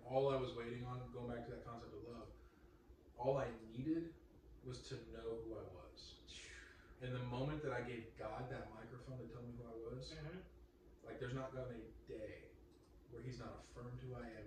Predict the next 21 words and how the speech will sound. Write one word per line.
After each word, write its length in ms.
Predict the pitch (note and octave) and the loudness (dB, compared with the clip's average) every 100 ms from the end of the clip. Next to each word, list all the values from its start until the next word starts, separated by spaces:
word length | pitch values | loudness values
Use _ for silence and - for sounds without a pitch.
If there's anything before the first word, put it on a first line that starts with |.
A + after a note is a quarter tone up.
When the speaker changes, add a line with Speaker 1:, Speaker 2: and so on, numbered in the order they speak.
| - | -6
Speaker 1:
even 320 | D3 D#3 E3 | -4 -2 2
in 60 | D3 | 2
the 80 | C3 | 2
days 240 | A#2+ B2 | 0 -2
where 160 | A#2 A2+ | -2 -2
I 60 | G#2+ | -4
mess 240 | G#2 - | -6 -6
up, 160 | - - | -8 -6
bro. 160 | - | -6
Like, 160 | - - D3 | -6 -4 2
even 160 | F3 | 4
today, 320 | D#3+ C3 C3+ A2+ | 4 6 4 4
I 60 | |
woke 160 | A2+ A#2 | 2 0
up 80 | C3+ | -2
this 160 | - | -6
morning, 160 | B2+ A2+ A2 | -6 -6 -8
I'm 80 | - | -8
praying, 240 | A#2+ A2+ A2+ A2 | -8 -6 -6 -6
I'm, 80 | F#2+ | -8
like, 140 | - | -10